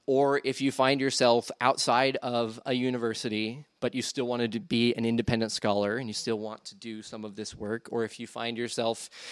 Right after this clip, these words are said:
in a situation where, as has happened to almost every college student before, like, your computer crashes and you're like, "I gotta go to Hill and use the computer."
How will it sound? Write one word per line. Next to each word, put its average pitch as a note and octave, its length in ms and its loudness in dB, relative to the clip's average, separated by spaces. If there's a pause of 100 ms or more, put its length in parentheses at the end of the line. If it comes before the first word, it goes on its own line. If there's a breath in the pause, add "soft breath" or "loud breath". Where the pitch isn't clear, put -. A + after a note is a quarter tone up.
(140 loud breath)
in B2 80 2
a B2 60 4
situation B2 760 4
where, A#2 440 4 (320 soft breath)
as A#2 300 2 (100)
has A2+ 180 -6
happened A#2 400 0
to A#2+ 200 0
almost A#2 340 0
every A2+ 180 0
college A2 300 -2
student A#2 280 0
before, A#2 380 0
like, G#2+ 200 -4
your A#2 100 -6
computer C3 420 4
crashes A2+ 540 2
and A#2 80 2
you're A#2 100 6
like, A2+ 180 8
"I A#2 80 0
gotta A#2+ 180 8
go A#2 120 8
to A#2+ 80 4
Hill B2+ 220 6
and B2 80 6
use B2+ 140 4
the D4 80 4
computer." A#2+ 540 4